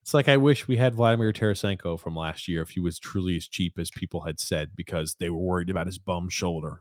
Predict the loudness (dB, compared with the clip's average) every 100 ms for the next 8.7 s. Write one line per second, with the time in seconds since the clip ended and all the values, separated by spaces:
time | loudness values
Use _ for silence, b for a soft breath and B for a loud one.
0 | -6 -4 -4 2 2 4 2 0 2 4
1 | 4 4 0 -12 B B B B 6 6
2 | 6 10 12 12 12 8 6 4 4 4
3 | 0 -8 _ _ 2 4 6 6 6 0
4 | 0 0 -2 -2 _ _ 2 4 4 4
5 | 2 2 2 2 2 2 2 -4 -2 0
6 | -2 -6 -2 0 0 -2 -4 -2 -2 -2
7 | -2 -4 -6 -10 -12 -14 6 8 8 6
8 | 4 4 4 4 4 4 4